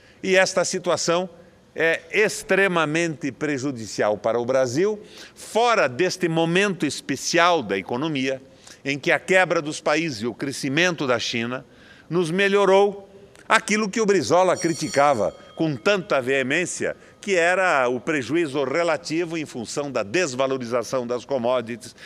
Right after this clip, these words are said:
e da tremenda valorização dos produtos industrializados.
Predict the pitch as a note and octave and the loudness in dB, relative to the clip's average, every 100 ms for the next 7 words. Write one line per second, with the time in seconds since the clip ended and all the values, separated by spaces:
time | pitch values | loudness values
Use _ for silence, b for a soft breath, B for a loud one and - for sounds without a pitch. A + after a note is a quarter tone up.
0 | B B C#3 D3+ D3+ E3+ D3 D3+ D#3 D3 | B B 0 0 2 0 2 2 2 2
1 | C#3 G#2+ D#3 C3+ C3 B2+ G#2 - A#2 B2 | 0 4 2 2 0 -2 -2 0 -2 -2
2 | - - A#2+ - A#2+ G#2 B2+ F3+ A2 - | -8 -10 -10 -4 -4 -2 -2 -4 -8 -4
3 | C3 A2+ G#2+ A#2+ A2 F#2 F2 E2 C2+ C2+ | -4 -4 -2 -2 -2 -4 -4 -4 -6 -14